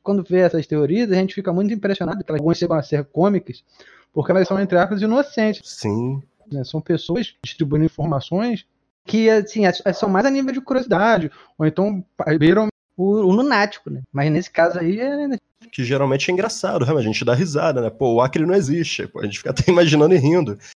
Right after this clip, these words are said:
Speaker 2: Mas, pô, pra ter ideia, tem um livro que narra a história inteira do autismo. Pega, tipo, o autismo na sociedade. E esse livro tem um capítulo inteiro dedicado só a essa polêmica sobre vacinas. Aí, pra quem tiver curiosidade, o livro se chama Outra Sintonia, a História do Autismo.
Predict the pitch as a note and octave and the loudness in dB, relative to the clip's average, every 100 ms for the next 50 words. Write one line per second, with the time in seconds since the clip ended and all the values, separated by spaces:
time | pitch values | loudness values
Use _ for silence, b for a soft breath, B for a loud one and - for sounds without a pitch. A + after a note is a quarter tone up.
0 | _ D#3+ E3+ E3 - - C3+ B2 E3+ E3 | _ -10 -2 -2 -2 -6 0 0 0 -4
1 | A#2+ E3 A2 C#3 D3+ C3+ E3 D#3 F#2+ - | -4 -4 -4 -4 -2 0 0 -2 -6 -6
2 | G#2+ A#2+ C3+ B2+ A#2+ - D#3 F#3+ A3 F#3+ | -2 0 0 0 -2 -6 -4 -2 -2 -2
3 | F3+ F#3+ F3 D#3 - G2 E2+ F#2+ - G#2+ | 0 0 0 -2 -2 -6 -8 -12 -12 -10
4 | A2 - A#2+ A2+ A#2+ A#2 F3 E3 F3 E3 | -10 -8 -4 2 2 2 -2 -2 -2 -2
5 | D#3+ - C3+ G2 - - B B B D3+ | -4 -4 -4 -4 -6 -14 B B B -2
6 | D3+ - - C#3+ F#3 D#3 D3 D#3 D#3 D3 | 0 -2 -6 -4 -2 -2 -2 -4 -2 -4
7 | F3+ - F3+ C4+ C#4+ - F#3+ G3 B3+ B3+ | -4 -2 0 0 -4 -4 0 0 -2 -8
8 | G3 E3+ F3 F#3 E3+ F#3 F#3 - G3+ G#3 | -8 -6 -6 -6 -6 -4 -4 -2 -2 -2
9 | - A3 G#3+ G3 F#3+ F#3 F3 F3 F3 F#3 | -4 -4 -2 0 -2 -4 -4 -2 -2 -2
10 | F#3 D3 G2 - _ _ _ _ A#2+ A#2+ | -2 -2 -4 -10 _ _ _ _ -6 -4
11 | A#2+ C3 B2+ B2+ B2 A#2+ B2+ A#2+ A#2+ B2 | -2 -2 0 2 2 0 -2 0 -2 -4
12 | F#3+ B2+ A2+ A#2+ B2 B2+ - - G2 F#2 | -4 -4 -2 0 -2 -4 -6 -4 -2 -4
13 | F2 A2+ C#3+ - D3 - A2+ C3 A#2+ A#2+ | -4 0 0 -2 -6 -4 -4 -2 0 0
14 | E3+ F3 C3 C3 - B2 C#3 D3 D3 A#2 | -2 -2 -4 -4 -2 0 2 0 0 -6
15 | F#2+ F#2 | -8 -10